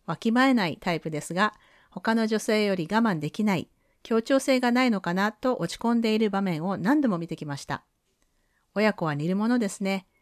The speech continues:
母も今ではヘビーリスナーです。これからも楽しみにしています。ありがとう。というメッセージを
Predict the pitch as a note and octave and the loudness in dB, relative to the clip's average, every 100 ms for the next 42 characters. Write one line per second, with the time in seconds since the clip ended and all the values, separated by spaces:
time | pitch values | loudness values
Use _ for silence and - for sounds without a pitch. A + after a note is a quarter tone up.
0 | _ _ - A#3+ A3 G3 A3+ - B3 A#3 | _ _ -4 -2 0 0 -2 0 0 2
1 | F3 G3+ - D3+ A3+ C4+ C4+ G#3 F3+ C#3+ | 2 0 -2 0 2 4 2 2 0 0
2 | C#3+ - - _ _ _ _ G#3+ G#3+ G#3+ | -2 -4 -12 _ _ _ _ -2 0 0
3 | G3+ G3+ D#4 A3+ G3 F#3 F3 D#3+ D#3+ - | 0 0 -2 0 -2 -2 -4 -4 -6 -6
4 | D3+ F3 A3+ - - - F3+ F#3 E3+ - | -2 -2 -2 -6 -18 -6 -2 0 -2 -2
5 | D#3 - _ _ _ _ F#3+ F#3 F3 F3 | -2 -2 _ _ _ _ -6 -4 -2 -6
6 | - E3 D#3+ F#3+ B3 | -4 -6 -4 -2 -2